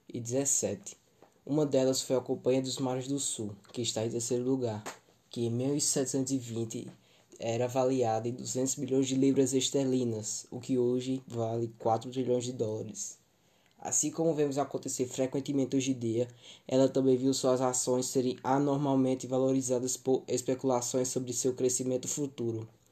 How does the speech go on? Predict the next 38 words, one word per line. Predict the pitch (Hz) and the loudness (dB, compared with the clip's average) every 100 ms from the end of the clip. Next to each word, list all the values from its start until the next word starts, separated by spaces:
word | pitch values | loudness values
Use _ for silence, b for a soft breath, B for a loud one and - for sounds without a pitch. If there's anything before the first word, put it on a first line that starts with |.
| _ _ _ _ _ | _ _ _ _ _
Apesar | 123 117 139 147 | -4 2 4 6
de | 165 | 4
ter | 180 160 | 6 4
os | 143 | 8
direitos | 147 131 - - | 8 8 4 2
exclusivos | 151 156 165 151 131 123 | 4 4 4 4 2 0
do | 131 | 0
comércio | - 135 120 104 - | 4 4 4 0 -4
com | - | 0
a | 120 | 2
América | 120 131 135 | 4 2 0
do | 143 139 | -2 -2
Sul | - 120 95 | -6 -8 -6
após | 113 - 123 | -6 0 0
o | 123 | 0
fim | 120 139 | -2 2
da | 135 | 2
Guerra | 127 127 127 | 2 0 0
da | 123 | -4
Sucessão | 120 127 123 - 131 | -4 -2 0 2 0
Espanhola, | 131 - 131 120 117 131 - _ b b b b | -2 0 0 2 0 -2 -4 _ b b b b
as | 120 123 | 0 2
especulações | 131 - 139 147 143 - 143 135 | 0 0 2 6 6 4 0 2
criaram | 139 123 135 | 4 6 6
uma | 156 | 4
bolha | 160 123 127 135 127 | 2 6 6 6 4
que | 147 | 2
estourou | 139 - 151 135 131 135 - - | 0 2 4 6 6 4 -4 -6
e | 135 | 0
gerou | 131 139 139 | 4 6 6
uma | 127 | 4
das | 131 | 2
maiores | 131 127 139 135 | 2 2 2 2
crises | - 139 143 135 | 0 2 2 2
da | 127 131 | 0 0
história | - 127 131 | 0 0 0
do | 135 | -2
capitalismo. | 131 131 131 151 135 117 104 101 | -2 -4 -2 2 4 2 -2 -6